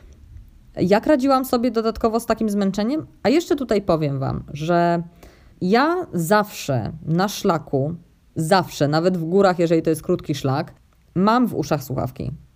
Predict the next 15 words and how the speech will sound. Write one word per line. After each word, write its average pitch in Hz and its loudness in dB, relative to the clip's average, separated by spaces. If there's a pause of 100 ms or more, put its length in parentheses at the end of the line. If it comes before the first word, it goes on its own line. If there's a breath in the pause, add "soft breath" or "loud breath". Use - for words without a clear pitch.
(140)
i 311 4
słucham 160 0
muzyki. 135 -2 (360 soft breath)
Dla 190 4
mnie 254 2
muzyka 190 0
jest 175 0
bardzo 190 0
ważnym 180 0
aspektem 160 -2
podróży, 135 -2 (140)
ponieważ 185 0
może 170 2 (520)
nadać 165 2
tempo 180 0